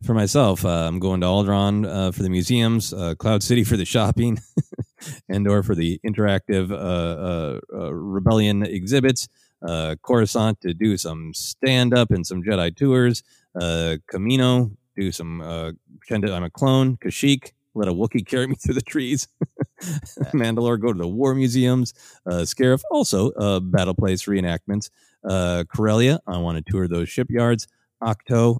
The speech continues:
I'm gonna write a movie, uh, Cantonica, I'm gonna drink and hang out with pals, uh,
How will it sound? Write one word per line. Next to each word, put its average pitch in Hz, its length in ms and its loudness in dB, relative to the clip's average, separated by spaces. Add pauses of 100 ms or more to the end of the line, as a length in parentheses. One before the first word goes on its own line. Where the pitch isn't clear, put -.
(120)
I'm 95 60 -8
gonna 82 160 -4
write 92 180 0
a 85 40 -2
movie, 110 420 2 (280)
uh, 85 220 -4 (100)
Cantonica, 113 640 -2
I'm 90 160 -6
gonna 82 520 -4
drink 110 440 -4
and 90 140 -4
hang 110 180 0
out 107 120 -2
with 87 160 -8
pals, 113 480 0 (280)
uh, 85 160 -6